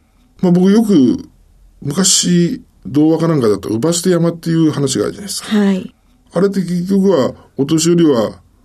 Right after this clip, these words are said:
Speaker 1: 労働力になんないから、でも最後はそのおばあさんの知恵かなんかが生きて、なんか問題を解決するんですよね。
Speaker 2: はい。はい。
Speaker 1: これスポーツでもそうだと思うんですけど、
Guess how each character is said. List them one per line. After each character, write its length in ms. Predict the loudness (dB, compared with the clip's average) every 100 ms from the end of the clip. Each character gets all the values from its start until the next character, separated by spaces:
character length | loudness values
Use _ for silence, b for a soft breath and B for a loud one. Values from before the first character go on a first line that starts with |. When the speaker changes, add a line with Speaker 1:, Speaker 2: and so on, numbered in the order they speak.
| _
Speaker 1:
労 200 | 0 2
働 140 | 4 2
力 220 | 2 0
に 120 | -2
な 80 | -2
ん 80 | -2
な 100 | -4
い 60 | -6
か 120 | -8
ら、 240 | -8 -10 _ _ _ _
で 80 | 0
も 80 | 2
最 180 | 2 2
後 100 | 2
は 60 |
そ 140 | 0 2
の 520 | 2 4 2 0 -6 _
お 80 | -2
ば 140 | 0
あ 60 | 0
さ 160 | -2 -6
ん 140 | -2
の 320 | 0 0 -4 _ -6
知 240 | 0 0
恵 60 | 0
か 120 | -2
な 100 | -4
ん 60 |
か 100 | -6
が 180 | -6 -4
生 60 | -4
き 100 | -4
て、 280 | -2 -2 -2
な 120 | -4
ん 40 |
か 100 | -4
問 200 | -2 -2
題 120 | 0 0
を 80 |
解 160 | 0 0
決 100 | -2
す 140 | -6
る 80 | -8
ん 40 | -8
で 40 |
す 120 | -12
よ 60 | -12
ね。 80 | -6
Speaker 2:
は 60 |
い。 160 | -4 -2
は 60 |
い。 60 | -4
Speaker 1:
こ 160 | -2 0
れ 400 | 2 2 0 -2
ス 140 | -4
ポ 200 | 0 0
ー 60 | 0
ツ 100 | 0
で 80 |
も 120 | 0 2
そ 140 | 0
う 40 |
だ 80 | 0
と 100 | -2
思 100 | -4
う 20 |
ん 20 | -8
で 40 |
す 80 | -10
け 80 | -4
ど、 360 | 0 0 -2